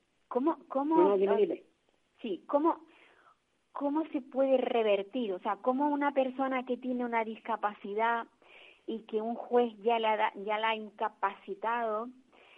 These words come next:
Speaker 1: cómo podemos volver a tener nuestra capacidad y disponer de, de, pues, de nuestra herencia, de nuestra vida, mm, en general,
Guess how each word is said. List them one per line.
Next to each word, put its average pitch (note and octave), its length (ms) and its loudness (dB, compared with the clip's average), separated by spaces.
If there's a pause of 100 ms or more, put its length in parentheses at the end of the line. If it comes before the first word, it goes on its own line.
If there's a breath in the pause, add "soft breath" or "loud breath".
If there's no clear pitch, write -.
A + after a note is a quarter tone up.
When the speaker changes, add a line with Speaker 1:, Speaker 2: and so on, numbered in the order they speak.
(280 soft breath)
Speaker 1:
cómo E4 300 4
podemos B3 420 6
volver A3+ 460 4
a A3 100 4
tener A3 380 0 (120)
nuestra A3 440 -4
capacidad G#3 560 0
y A3 40 -4
disponer G#3+ 540 -4
de, G3+ 320 -8
de, F3+ 360 0 (360 soft breath)
pues, F3 160 -4 (140)
de F3 240 2
nuestra F3 400 0
herencia, A#3+ 800 4
de G3 220 0
nuestra F#3+ 640 -2 (140)
vida, B3+ 500 0 (160)
mm, F#3+ 140 -6
en F#3 160 -6
general, G3 400 2